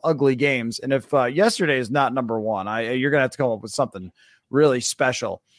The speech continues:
Uh, Miles asks, "What's the percentage likelihood that they keep Brian Flores another season?" Guessing zero percent. I would not guess zero percent.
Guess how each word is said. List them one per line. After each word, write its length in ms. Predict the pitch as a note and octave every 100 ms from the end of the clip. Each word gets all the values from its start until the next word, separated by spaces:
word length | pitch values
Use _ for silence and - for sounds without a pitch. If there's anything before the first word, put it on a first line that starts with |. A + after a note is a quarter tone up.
| _ _ -
Uh, 280 | D#3 D#3 D3+
Miles 460 | F3 F#3 G3+ F#3 F3+
asks, 280 | F3 E3+
"What's 200 | D#3+ F3+
the 80 | -
percentage 500 | - D3+ E3+ E3 C3+
likelihood 540 | D3+ E3+ E3 C#3+ D#3 C3+
that 100 | C3
they 100 | C3+
keep 300 | - D#3 -
Brian 280 | C#3+ C3+
Flores 360 | A#2+ C#3 C#3+ -
another 220 | C#3 A2+
season?" 400 | - D3+ C3+ C#3
Guessing 360 | A#2+ D3+ - B2
zero 380 | G2 C#3+ F3 E3+
percent. 400 | D3 - D#3+ -
I 100 | C#3
would 180 | D3 A#2
not 280 | B2+ C3+ A2+
guess 200 | A2+ G2+
zero 240 | A2+ G#2
percent. 400 | F#2+ G2+ F#2+ F#2